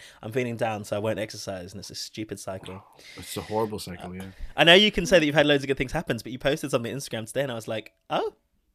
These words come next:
Speaker 1: okay."
Speaker 2: Yeah, I
Speaker 1: Okay.
Speaker 2: know. Mm. Yeah, so I've got myself one of those little boyfriend things. Um, I see other people have them, so I thought I'll get myself one. It's been a, it's been a time,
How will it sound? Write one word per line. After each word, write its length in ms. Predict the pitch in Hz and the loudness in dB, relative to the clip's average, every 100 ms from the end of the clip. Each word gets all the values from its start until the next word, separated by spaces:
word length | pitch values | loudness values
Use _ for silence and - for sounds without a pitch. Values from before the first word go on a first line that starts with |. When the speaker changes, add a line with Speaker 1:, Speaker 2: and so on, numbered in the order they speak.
| _ _ _ - - - | _ _ _ -16 -12 0
Speaker 1:
okay." 160 | 101 101 | 2 2
Speaker 2:
Yeah, 360 | 101 104 104 | 0 0 0
I 40 | 123 | 2
Speaker 1:
Okay. 80 | 123 | 12
Speaker 2:
know. 880 | 554 587 - - - 605 659 427 403 - - | 12 12 12 6 12 12 12 10 -8 -10 -16
Mm. 1200 | 143 151 180 339 349 339 349 349 349 349 359 349 - - - - 160 | -14 -6 -2 -2 -2 0 0 0 -2 -2 -2 -4 -6 -14 -14 -16 -2
Yeah, 300 | 196 196 196 | 6 10 10
so 180 | 190 202 | 8 8
I've 140 | 202 185 | 6 6
got 120 | 151 | 6
myself 300 | 131 131 131 | 6 4 0
one 200 | 127 123 | 0 2
of 40 | |
those 140 | 120 117 | 0 0
little 120 | 110 | -2
boyfriend 380 | 104 107 120 110 | 0 0 0 0
things. 540 | 110 110 117 - - _ _ _ - | -2 -2 -4 -8 -12 _ _ _ -12
Um, 760 | 101 104 101 98 98 98 98 90 | -8 -4 -4 -4 -4 -2 -4 -4
I 80 | 117 | -6
see 160 | 104 123 | -2 0
other 100 | 104 | 0
people 220 | 104 101 | -4 -4
have 180 | 104 95 | -4 -4
them, 160 | 92 | -8
so 120 | 98 | -8
I 20 | 98 | -8
thought 340 | 107 98 - _ _ - _ - | -4 -6 -6 _ _ -20 _ -16
I'll 60 | 98 | -12
get 140 | 87 | -8
myself 300 | 87 87 80 | -8 -10 -10
one. 120 | 87 | -10
It's 80 | 85 | -10
been 140 | 95 113 | -4 0
a, 140 | 110 | 0
it's 160 | 127 - | 0 -4
been 160 | - | 0
a 80 | 120 | -2
time, 400 | 120 98 98 104 | -2 -6 -4 -8